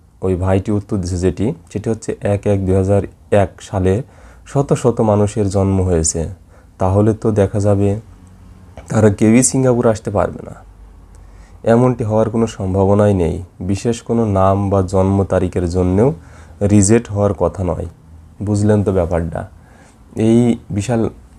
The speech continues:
উম, মানে বড় ধরনের একজন ইউটিউবার সেও। তো তিনি তার পোস্টে লেখছে যে কোনো তারিখের জন্য সিঙ্গাপুরে আসা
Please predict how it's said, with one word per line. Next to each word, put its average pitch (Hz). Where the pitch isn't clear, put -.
উম, 90
মানে 90
বড় 120
ধরনের 107
একজন 101
ইউটিউবার 95
সেও। 98
তো 107
তিনি 120
তার 131
পোস্টে 117
লেখছে 123
যে 110
কোনো 147
তারিখের 117
জন্য 113
সিঙ্গাপুরে 107
আসা 107